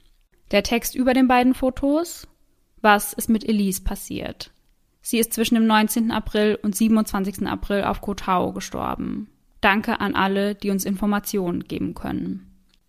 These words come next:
Erst durch Michelles Hilferuf wird überhaupt über den Tod ihrer Tochter berichtet.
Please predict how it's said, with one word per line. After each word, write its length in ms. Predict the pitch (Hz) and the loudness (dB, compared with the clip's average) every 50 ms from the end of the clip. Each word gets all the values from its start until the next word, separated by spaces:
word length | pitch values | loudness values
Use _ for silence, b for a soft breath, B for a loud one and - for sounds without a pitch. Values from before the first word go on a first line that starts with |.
| _ - | _ 2
Erst 280 | 208 214 220 - - | 2 2 2 2 0
durch 280 | 220 208 202 202 - - | 0 0 0 0 2 0
Michelles 400 | 220 208 - - 208 196 190 - | 0 2 2 2 0 0 0 2
Hilferuf 600 | - 277 311 294 - 226 214 - 214 233 240 - | 4 4 2 2 0 -6 -2 0 0 0 2 0
wird 120 | 220 190 - | -2 -2 -2
überhaupt 500 | 190 202 190 - 214 214 202 185 - - | -4 -4 0 4 6 6 6 6 0 -6
über 160 | 190 180 190 | -2 -2 -2
den 140 | 175 180 180 | -2 -2 -2
Tod 300 | - 190 180 170 - - | -2 -2 -2 -2 -2 -6
ihrer 200 | 180 175 175 - | -6 -6 -6 -6
Tochter 360 | - 185 170 - - 160 165 | -6 -8 -6 -6 -8 -8 -8
berichtet. 760 | - - 180 180 185 190 - - - - - - - - | -6 -6 -4 -4 -4 -6 -8 -16 -16 -16 -16 -14 -16 -18